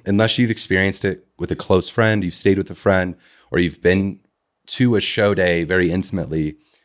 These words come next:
you don't quite understand the flow of the day. And that's why I think this, this episode's really important, especially for competitors here.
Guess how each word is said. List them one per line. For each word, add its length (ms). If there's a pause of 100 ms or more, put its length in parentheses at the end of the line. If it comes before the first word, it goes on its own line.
you 140
don't 340
quite 240
understand 840 (380)
the 80
flow 300
of 80
the 80
day. 500 (280)
And 140
that's 160
why 80
I 40
think 140
this, 220
this 180
episode's 460
really 200
important, 500
especially 360
for 80
competitors 560
here. 300